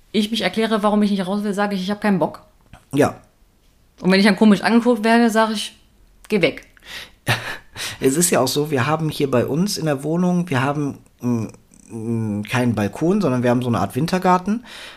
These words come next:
Speaker 2: Und unsere Wohnung ist auf der ersten Etage und wir haben unten noch einen Garten.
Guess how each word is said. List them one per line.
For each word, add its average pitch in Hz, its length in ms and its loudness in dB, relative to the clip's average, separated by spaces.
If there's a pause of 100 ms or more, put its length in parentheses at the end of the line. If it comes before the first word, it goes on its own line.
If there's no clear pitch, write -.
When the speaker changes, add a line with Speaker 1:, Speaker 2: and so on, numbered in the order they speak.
(140)
Speaker 2:
Und 131 420 0
unsere 147 280 0
Wohnung 151 260 0
ist 135 100 -4
auf 120 80 -2
der 123 120 -4
ersten 127 240 -4
Etage 151 360 0
und 135 200 -2
wir 127 120 0
haben 127 280 -2
unten 175 800 0
noch - 320 -2
einen 117 300 0
Garten. 101 420 -2